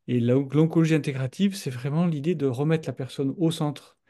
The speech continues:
euh, de pas regarder, de changer ce regard centré sur la maladie. Ben non, centré sur la personne.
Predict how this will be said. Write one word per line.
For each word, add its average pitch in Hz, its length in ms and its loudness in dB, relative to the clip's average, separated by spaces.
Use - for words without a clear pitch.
euh, 110 140 0
de 110 100 -2
pas 147 200 -2
regarder, 147 500 0
de 120 100 -2
changer 147 400 -4
ce - 140 -8
regard 123 460 -2
centré 143 400 -4
sur 127 160 -4
la 120 80 4
maladie. 123 420 2
Ben 127 160 0
non, 139 180 0
centré 139 400 -6
sur - 140 -6
la 117 80 -2
personne. 165 580 -2